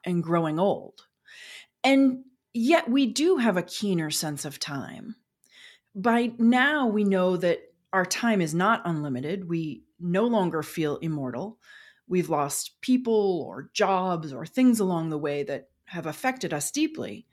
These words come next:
And now all the things we want for our future need to be really put in context for how much longer we actually have to do those things. So one of the concepts that I really like to illustrate this period is this.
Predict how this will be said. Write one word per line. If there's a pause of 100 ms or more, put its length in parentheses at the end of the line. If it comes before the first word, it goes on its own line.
(840)
And (140)
now
all
the
things
we
want
for
our
future
need
to
be (120)
really
put
in
context
for
how
much
longer
we (380)
actually
have
to
do
those
things. (1120)
So
one
of
the
concepts
that
I
really
like
to
illustrate
this
period
is
this.